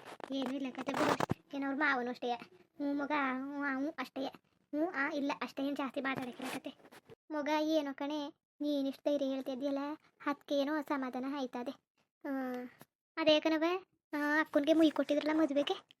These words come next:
ಆ ದುಡ್ನೆಲ್ಲನೂ, ಆ, ಲೆಕ್ಕ ಹಾಕ್ತಾ? ಇಲ್ಲ ಕಣ್ ಮಗ, ಲೆಕ್ಕ ಹಾಕಿಲ್ಲ. ಆ ಬ್ಯಾಗ್ ತಂದ್ಬಿಟ್ಟು ಹಂಗೆ ಮಡ್ಗಿವ್ನೆಲ್ಲ ಅದು ಇದು ಮಾಡ್ತಾ ನಿಂತ್ಕೊಂಡು ನೋಡ್ಬೇಕು, ತಾಳಿದ್ ಎಷ್ಟಿದ್ದದೋ ಏನೋ ಗೊತ್ತಿಲ್ಲ.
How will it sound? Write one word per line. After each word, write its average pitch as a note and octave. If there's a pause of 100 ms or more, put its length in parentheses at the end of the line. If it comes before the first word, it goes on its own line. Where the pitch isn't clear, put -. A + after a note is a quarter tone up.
(640)
ಆ C#4+
ದುಡ್ನೆಲ್ಲನೂ, C#4+ (600)
ಆ, C#4+
ಲೆಕ್ಕ C#4+
ಹಾಕ್ತಾ? C#4 (520)
ಇಲ್ಲ E4
ಕಣ್ D#4+
ಮಗ, D#4 (120)
ಲೆಕ್ಕ E4
ಹಾಕಿಲ್ಲ. D#4 (440)
ಆ D4+
ಬ್ಯಾಗ್ D4+
ತಂದ್ಬಿಟ್ಟು D#4+
ಹಂಗೆ D4
ಮಡ್ಗಿವ್ನೆಲ್ಲ D4+ (100)
ಅದು D4+
ಇದು D4+ (240)
ಮಾಡ್ತಾ D4
ನಿಂತ್ಕೊಂಡು D4+ (440)
ನೋಡ್ಬೇಕು, C#4+
ತಾಳಿದ್ D4
ಎಷ್ಟಿದ್ದದೋ D4
ಏನೋ D4+
ಗೊತ್ತಿಲ್ಲ. D4+